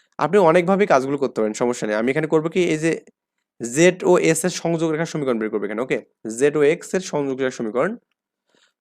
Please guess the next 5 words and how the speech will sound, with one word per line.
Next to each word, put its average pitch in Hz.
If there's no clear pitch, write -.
লিখবো 131
যে 151
অতএব 147
জেড 151
সিক্স 147